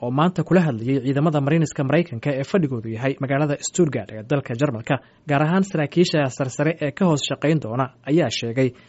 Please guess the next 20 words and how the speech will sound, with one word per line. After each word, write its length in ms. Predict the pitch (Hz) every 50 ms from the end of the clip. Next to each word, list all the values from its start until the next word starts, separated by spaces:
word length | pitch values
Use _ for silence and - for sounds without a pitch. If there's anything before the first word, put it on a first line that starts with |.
| - - _ -
in 80 | 127 113
toddobaadka 500 | - 107 127 135 135 117 113 - - 123
soo 200 | - - 156 156
socda 300 | - 131 120 131 135 135 -
uu 320 | 139 139 139 139 151 - _
safarkiisa 680 | _ - - 208 185 - 160 - - 156 139 - - 143
ugu 140 | 151 185 202
horreeyo 360 | 165 127 - 110 110 120 143
ku 120 | - - 196
tegi 220 | 196 - 123 127
doono 260 | 107 117 110 120 135 135 - - _ _ _
Bariga 280 | 160 165 147 131 113 113 110
Afrika, 260 | 107 117 - - 131 - - - _ _ _ _ - - _
halkaas 300 | - 123 117 120 120 -
oo 100 | 135 120 117
ciidamada 320 | 127 123 131 135 135 127
Maraykanka 440 | 120 131 139 151 147 139 131 - 143 123
ay 80 | 131
wajahayaan 560 | 127 123 127 135 170 151 135 143 147 135 117 110
howlgallo 480 | - - 139 127 123 139 143 151 160